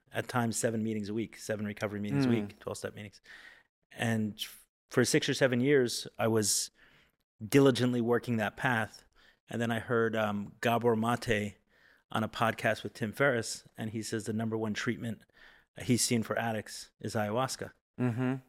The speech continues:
Speaker 1: And I wasn't someone who dabbled in, uh, drugs, even alcohol. I, I didn't drink much. I didn't drug almost at all.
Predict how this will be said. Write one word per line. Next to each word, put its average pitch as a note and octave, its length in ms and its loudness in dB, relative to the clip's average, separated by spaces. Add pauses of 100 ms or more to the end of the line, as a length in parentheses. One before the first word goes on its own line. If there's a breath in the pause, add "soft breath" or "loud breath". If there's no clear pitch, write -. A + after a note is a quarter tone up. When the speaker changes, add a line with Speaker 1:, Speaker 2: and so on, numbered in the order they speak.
Speaker 1:
And A2 300 0
I A#2+ 100 0
wasn't C#3 240 4
someone C3+ 280 0
who A#2+ 120 0
dabbled A#2+ 400 2
in, G2+ 220 -2 (680)
uh, G#2 200 -2 (420)
drugs, A#2 400 4
even B2 180 0
alcohol. A#2 600 0
I, G#2 100 0 (720 soft breath)
I - 60 -4
didn't A2+ 180 2
drink A2 200 0
much. A#2 300 0
I G#2+ 80 -2
didn't G#2 260 -4 (920)
drug A#2 220 6
almost A2+ 240 0
at G2+ 60 0
all. A#2 320 0